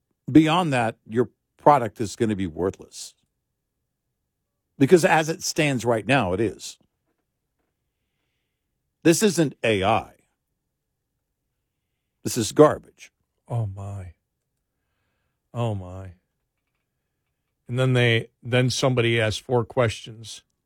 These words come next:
Speaker 1: Hmm.
Speaker 2: Or, or four statements. Are you ready? Here we
Speaker 1: All
Speaker 2: go.
Speaker 1: right.
Speaker 2: <laughs> This is,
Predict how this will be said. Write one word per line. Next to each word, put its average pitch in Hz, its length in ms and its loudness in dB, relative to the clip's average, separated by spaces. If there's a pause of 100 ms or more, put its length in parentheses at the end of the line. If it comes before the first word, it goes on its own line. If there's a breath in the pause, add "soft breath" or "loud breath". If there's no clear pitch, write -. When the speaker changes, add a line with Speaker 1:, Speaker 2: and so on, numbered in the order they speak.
(500)
Speaker 1:
Hmm. 85 180 -8 (680)
Speaker 2:
Or, 135 120 4
or 127 380 0
four 139 240 2
statements. - 720 -4 (2750)
Are 110 60 -6
you 107 100 -6
ready? 123 240 0
Here 117 160 -6
we 127 100 0
Speaker 1:
All 110 60 2
Speaker 2:
go. 101 60 2
Speaker 1:
right. 98 160 -4
Speaker 2:
<laughs> 135 220 -8
This 123 280 -6
is, 117 160 -14